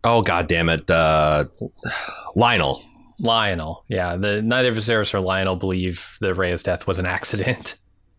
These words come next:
Speaker 2: Uh, they both give knowing looks to each other.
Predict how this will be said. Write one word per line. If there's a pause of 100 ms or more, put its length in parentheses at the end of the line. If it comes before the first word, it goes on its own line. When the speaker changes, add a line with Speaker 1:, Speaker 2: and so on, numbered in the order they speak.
(1500)
Speaker 2:
Uh,
they
both
give (600)
knowing
looks
to
each
other.